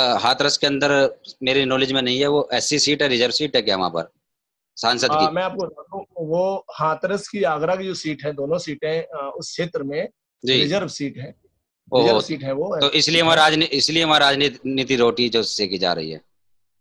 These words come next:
Speaker 2: की जा रही है, बिल्कुल। और इसका पूरा प-, जो impact पड़े, पूरे राज्य पे पड़े।
Speaker 1: हम्म।
Speaker 2: ठीक है, उसका पूरा राजनीतिक अर्थ किया जा रहा है।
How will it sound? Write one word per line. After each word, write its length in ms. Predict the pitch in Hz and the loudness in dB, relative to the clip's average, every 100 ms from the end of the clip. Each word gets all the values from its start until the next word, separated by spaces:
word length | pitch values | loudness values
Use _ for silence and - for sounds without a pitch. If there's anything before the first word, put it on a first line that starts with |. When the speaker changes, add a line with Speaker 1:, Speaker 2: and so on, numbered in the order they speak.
| - | -8
Speaker 2:
की 200 | 170 156 | -6 -2
जा 140 | 135 | -2
रही 140 | 123 127 | -4 -4
है, 60 | |
बिल्कुल। 260 | 143 160 156 | -6 -2 0
और 200 | 151 175 | 0 -2
इसका 320 | 175 - 208 | -4 -2 -2
पूरा 280 | 185 190 185 | -2 -2 -2
प-, 200 | 180 175 | -2 -2
जो 380 | 160 170 170 160 180 | -2 -4 -6 -8 -10
impact 300 | 160 190 190 - | -6 -4 -6 -6
पड़े, 120 | 190 | -6
पूरे 160 | 202 202 | -6 -4
राज्य 280 | 156 139 139 | -4 -4 -6
पे 100 | 135 | -6
पड़े। 220 | 127 123 113 _ _ - 123 | -8 -12 -16 _ _ -6 -2
Speaker 1:
हम्म। 220 | 117 104 | 0 0
Speaker 2:
ठीक 120 | 98 | -2
है, 120 | 170 | -4
उसका 280 | 165 - 202 | -4 -2 -2
पूरा 320 | 185 185 175 | -2 -4 -4
राजनीतिक 340 | 165 175 175 165 | -4 -6 -4 -2
अर्थ 160 | 156 | -2
किया 160 | 156 151 | 0 2
जा 140 | 147 | 2
रहा 140 | 143 165 | 2 -2
है। 160 | 214 | -2